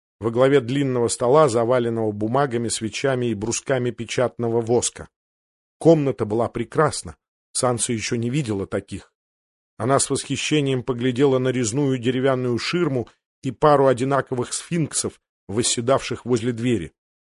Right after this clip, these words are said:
«Светлейшая государыня», проговорил сир Борос, когда их впустил внутрь королевский гвардеец,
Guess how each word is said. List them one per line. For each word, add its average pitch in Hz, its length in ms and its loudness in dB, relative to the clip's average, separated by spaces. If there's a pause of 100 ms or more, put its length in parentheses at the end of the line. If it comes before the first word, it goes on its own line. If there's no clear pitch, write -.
(140)
«Светлейшая 131 720 2
государыня», 113 720 0
проговорил 107 480 -2
сир 107 240 -4
Борос, 123 440 0 (280)
когда 113 240 0
их 113 140 0
впустил 123 420 -6
внутрь 120 380 -4
королевский 117 580 -2
гвардеец, 113 720 -4